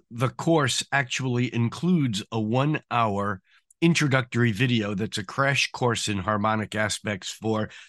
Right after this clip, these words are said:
anyone unfamiliar with them, it's also a refresher for those who have already studied some of these aspects.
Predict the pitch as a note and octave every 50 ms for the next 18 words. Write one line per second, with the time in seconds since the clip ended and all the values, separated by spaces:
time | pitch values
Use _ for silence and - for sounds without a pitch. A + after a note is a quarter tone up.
0 | _ _ - D#3+ D#3+ D#3 C#3+ B2+ B2 B2+ B2+ - - C#3+ C#3+ C#3 A#2+ - A2+ A#2
1 | A#2 A#2 A#2 A#2 A2 G#2+ G#2+ G2+ - A2 G#2+ G#2 G#2 A2 A2 G#2+ - - - -
2 | _ _ _ _ - C3+ A#2 - - - - - D#3 D3+ C#3 - - C#3+ C3+ C3+
3 | A#2 - B2 A#2+ A2 A2+ A2+ G#2 - - D3 D3+ D3 B2+ - A#2 A2 G2 - -
4 | A#2 G#2+ A#2 A#2+ A#2 A#2 A2 - G#2+ A2 G#2+ G#2+ F#2 E2 A#2 A2+ G#2+ G#2+ G2+ G2
5 | F#2 - - D3+ D#3 D3 C3+ A2+ F#2 - G2+ F#2+ F#2+ F#2 F2 F#2 E2+ F#2 G2 F#2+
6 | F2+ - - - F2 D#2+ D2+ - - -